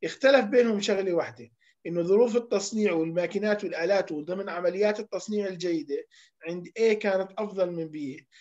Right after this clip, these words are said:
فقدر إنه يوفر الإمكانية إنه فعلًا عمل. وبرضه كمان في عنده عمليات إنتاجية، بحيث إنه قدر إنه ينتج خلال مدة قص-، أق-، أقصر،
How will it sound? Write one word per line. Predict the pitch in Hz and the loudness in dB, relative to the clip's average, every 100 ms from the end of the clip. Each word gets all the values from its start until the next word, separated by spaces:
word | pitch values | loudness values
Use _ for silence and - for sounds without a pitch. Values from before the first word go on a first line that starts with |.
| _ - | _ -12
فقدر | 165 214 214 220 | -4 2 4 4
إنه | 208 | 4
يوفر | 208 220 220 196 165 - - | 2 0 -2 -4 -4 -6 -12
الإمكانية | 175 170 - 180 190 170 160 170 _ _ _ | -12 -10 -6 -4 -4 -8 -8 -10 _ _ _
إنه | 160 170 165 | -10 -6 -4
فعلًا | 196 208 190 180 | -2 -2 -4 -4
عمل. | 175 160 - | -6 -6 -8
وبرضه | 156 185 254 254 | -6 -2 -2 0
كمان | 240 214 190 160 156 - - _ | 0 0 0 0 -6 -12 -20 _
في | - 214 | -6 0
عنده | 240 220 | 0 2
عمليات | 202 190 202 214 214 | 2 2 4 2 0
إنتاجية، | 214 202 185 185 185 160 143 | -6 0 0 0 -8 -8 -8
بحيث | 156 196 196 | -6 -6 -6
إنه | 190 170 170 | -8 -8 -6
قدر | 208 202 202 | -4 0 0
إنه | 180 175 | -2 -6
ينتج | 190 220 208 208 208 _ _ - | -6 -6 0 0 -2 _ _ -6
خلال | 180 196 190 | 0 2 2
مدة | 202 208 | -2 -4
قص-، | 202 175 - | -4 -6 -8
أق-، | - - - | -12 -10 -10
أقصر، | - - | -10 -12